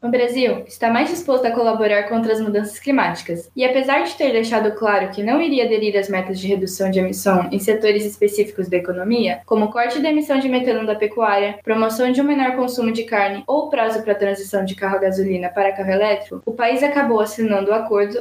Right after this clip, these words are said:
na redução de trinta por cento do gás metano após a pressão dos Estados Unidos e cobrou o financiamento climático dos países desenvolvidos.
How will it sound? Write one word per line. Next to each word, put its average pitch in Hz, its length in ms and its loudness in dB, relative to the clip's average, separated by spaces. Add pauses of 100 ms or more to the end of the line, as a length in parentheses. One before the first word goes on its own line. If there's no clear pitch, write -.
(140)
na 254 80 0
redução 254 400 2
de 247 120 -4
trinta 330 340 0
por 330 160 -4
cento 240 300 -2
do 233 100 4
gás 208 180 2
metano 226 640 0
após 277 380 0
a 285 60 2
pressão 277 340 0
dos 254 160 -2
Estados 247 340 -2
Unidos 233 460 -2
e 269 80 -4
cobrou 240 360 0
o - 20 -6
financiamento 254 600 0
climático 262 540 0
dos 285 160 -2
países 254 340 -2
desenvolvidos. 254 760 -2